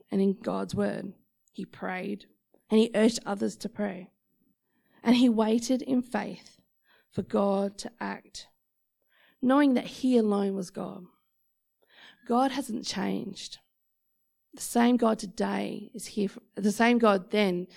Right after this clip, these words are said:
is here for us today. And he wants us to seek him in whatever trial or situation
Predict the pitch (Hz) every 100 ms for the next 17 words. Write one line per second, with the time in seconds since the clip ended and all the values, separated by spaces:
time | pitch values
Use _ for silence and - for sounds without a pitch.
0 | - 202 214 202 196 - - 170 185 185
1 | 180 _ _ _ _ _ _ _ _ -
2 | 196 202 247 226 247 - 233 - - 214
3 | 202 196 - _ _ _ _ _ _ -
4 | - 247 240 - - - _ _ _ -
5 | 220 208 226 233 254 269 269 - 208 202
6 | 202 - - 196 196 190 196 196 185